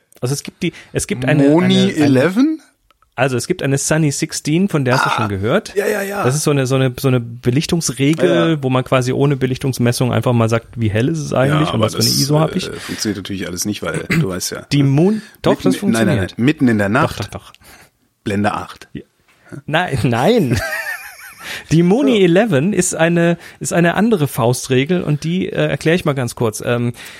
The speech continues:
Speaker 1: du hast, ich sag mal, Kam-, Kamera steht, de-,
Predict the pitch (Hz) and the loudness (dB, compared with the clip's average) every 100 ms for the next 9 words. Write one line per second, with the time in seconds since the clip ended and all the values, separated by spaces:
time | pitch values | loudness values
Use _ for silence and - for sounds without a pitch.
0 | - 123 147 147 208 - - - - - | -16 0 0 2 2 0 -6 -10 -10 -4
1 | 139 175 180 170 170 151 160 185 - - | 0 2 4 2 -2 -6 -2 -2 -2 -2
2 | 196 202 190 - 185 - | 2 4 2 2 0 0